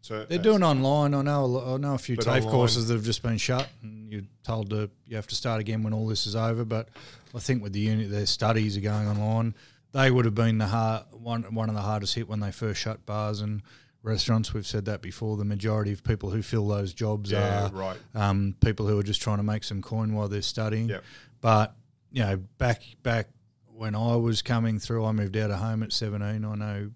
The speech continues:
Speaker 2: plenty of thirty-year-old children that are still living with their parents. So will they suffer the same effects? How is Alex's plans to move out? Is he still on, or is he?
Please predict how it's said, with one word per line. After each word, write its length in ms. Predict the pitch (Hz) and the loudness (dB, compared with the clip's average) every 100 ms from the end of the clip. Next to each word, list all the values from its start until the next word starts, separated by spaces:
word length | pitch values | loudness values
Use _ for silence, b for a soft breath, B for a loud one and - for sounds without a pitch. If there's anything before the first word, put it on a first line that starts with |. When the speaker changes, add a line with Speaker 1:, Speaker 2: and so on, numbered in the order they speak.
| _ _ - | _ _ -8
Speaker 2:
plenty 240 | 110 110 | -4 -2
of 80 | 98 | -4
thirty-year-old 580 | - 107 107 104 101 98 | -4 -2 -2 -2 -4 -4
children 400 | - 110 104 107 | -4 -4 -4 -4
that 120 | 104 | -4
are 40 | 104 | -6
still 240 | - 110 | -4 -4
living 300 | 104 107 107 110 | -2 -2 -2 -4
with 120 | 98 | -4
their 100 | 104 | -4
parents. 480 | - 113 113 113 - | -4 -2 -4 -4 -6
So 280 | 113 107 98 b b 113 | -6 -6 -8 b b -10
will 180 | 117 110 | -4 -2
they 140 | 104 | -2
suffer 300 | - 107 - | -2 -2 -2
the 120 | 104 | -4
same 280 | - 117 110 | 0 2 2
effects? 500 | 92 117 120 - - B B B B | 2 2 2 0 -8 B B B B
How 160 | 139 135 | 2 4
is 200 | 127 117 | 4 2
Alex's 460 | 120 120 - 110 | 2 2 2 -4
plans 320 | - 120 110 - | 0 2 2 0
to 80 | 113 | 2
move 200 | 110 110 113 | 2 2 0
out? 100 | 101 | 0
Is 120 | 98 | -2
he 100 | 110 | -4
still 300 | - 120 117 | -4 -2 -2
on, 300 | 127 147 131 | -2 -2 -2
or 100 | 117 | -4
is 100 | 104 | -4
he? 140 | 107 | -6